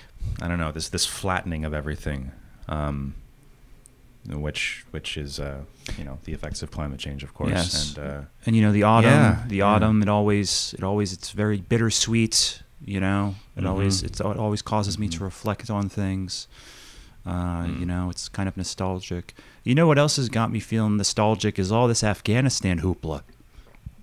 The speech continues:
Speaker 1: Oh, yes. Ah,
Speaker 2: A
Speaker 1: can you
Speaker 2: part of,
Speaker 1: believe it's
Speaker 2: a
Speaker 1: been
Speaker 2: part of
Speaker 1: twenty
Speaker 2: it, a,
Speaker 1: years
Speaker 2: a
Speaker 1: now?
Speaker 2: little, a little bit of it gives me a little, a little tingles,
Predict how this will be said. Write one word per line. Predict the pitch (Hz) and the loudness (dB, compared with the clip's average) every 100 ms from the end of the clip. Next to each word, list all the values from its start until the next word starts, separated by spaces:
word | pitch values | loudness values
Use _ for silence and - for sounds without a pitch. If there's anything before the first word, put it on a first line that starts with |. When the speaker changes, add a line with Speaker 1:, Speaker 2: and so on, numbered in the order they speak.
| - - | -14 0
Speaker 1:
Oh, | 101 104 101 | 4 4 4
yes. | 87 98 90 - - | 0 -2 0 0 0
Ah, | 110 104 101 98 - - - | 2 2 2 0 -4 -18 -8
Speaker 2:
A | - | -4
Speaker 1:
can | - | 2
you | 131 | 6
Speaker 2:
part | 147 | 6
of, | |
Speaker 1:
believe | 98 101 90 | 4 2 0
it's | 117 | 0
Speaker 2:
a | |
Speaker 1:
been | - | 8
Speaker 2:
part | 143 165 | 10 10
of | 139 | 8
Speaker 1:
twenty | |
Speaker 2:
it, | 156 | 8
a, | 135 | 6
Speaker 1:
years | 95 | 4
Speaker 2:
a | 139 | 4
Speaker 1:
now? | |
Speaker 2:
little, | 143 175 165 143 | 6 6 6 6
a | |
little | 143 170 | 6 6
bit | 139 160 | 6 6
of | 156 | 6
it | 117 95 | 4 2
gives | 110 117 | 2 4
me | 123 | 4
a | 113 | 4
little, | 107 107 104 101 73 | 6 6 4 2 0
a | 95 | 0
little | 107 101 | 0 0
tingles, | - 113 107 92 80 | 2 4 4 2 0